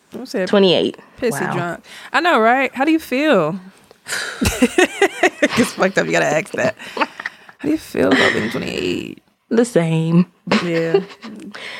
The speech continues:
Speaker 2: No, I think
Speaker 1: You said twenty-eight.
Speaker 2: I feel like
Speaker 1: Pun intended.
Speaker 2: my, my best friend from middle school, she texted me. She said, "I can't believe we're twenty-eight." And I was like,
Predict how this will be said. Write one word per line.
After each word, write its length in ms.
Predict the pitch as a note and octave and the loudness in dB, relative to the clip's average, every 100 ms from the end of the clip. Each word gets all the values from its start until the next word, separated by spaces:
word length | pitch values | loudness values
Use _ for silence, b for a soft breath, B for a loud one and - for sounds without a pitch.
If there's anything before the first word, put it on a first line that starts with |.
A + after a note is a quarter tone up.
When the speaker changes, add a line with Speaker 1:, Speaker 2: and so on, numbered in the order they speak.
| B - | B 0
Speaker 2:
No, 120 | G#3 | 2
I 380 | F3+ - - C4+ | 2 2 0 0
think 360 | D4+ D4 - _ | 0 -2 -4 _
Speaker 1:
You 60 | - | -12
said 180 | G3+ | -12
twenty-eight. 420 | - E3+ E3 D#3+ - - - _ _ _ - | -8 -8 -6 -10 -12 -16 -16 _ _ _ -6
Speaker 2:
I 100 | A#3+ | -2
feel 180 | C#4+ D4 | 2 4
like 480 | C#4 B3+ G#3+ - _ _ | 4 4 0 -8 _ _
Speaker 1:
Pun 180 | - F3 | -14 -12
intended. 460 | E3 - - - _ _ F#3 | -12 -14 -18 -20 _ _ -2
Speaker 2:
my, 320 | G3+ G3 F#3 | 2 4 4
my 180 | G3 A3+ | 2 4
best 220 | C4 C#4 | 2 4
friend 260 | A#3 G#3 | 2 4
from 140 | G#3 F#3+ | 2 4
middle 160 | E3 | 4
school, 440 | E3+ - B2 D3 F#3+ - | 2 -2 0 0 -4 -12
she 100 | - | -8
texted 320 | G#3+ E3+ - | 0 0 0
me. 140 | C#3+ C#3 | -2 -2
She 180 | - F3+ | -4 -4
said, 480 | D#3+ D3+ D#3 - - _ - | 2 2 2 -2 -6 _ -6
"I 120 | F3 | -6
can't 340 | - F#3 D#3+ | 0 0 2
believe 320 | F3 D3 C3 D3+ | 2 4 4 2
we're 100 | C#3 | 0
twenty-eight." 540 | E3 - - D3+ - | 0 0 2 2 2
And 120 | - | 0
I 120 | D#3 A#2+ | 0 0
was 140 | E3 | 0
like, 440 | C#2+ G1+ - - | -2 -2 -6 -16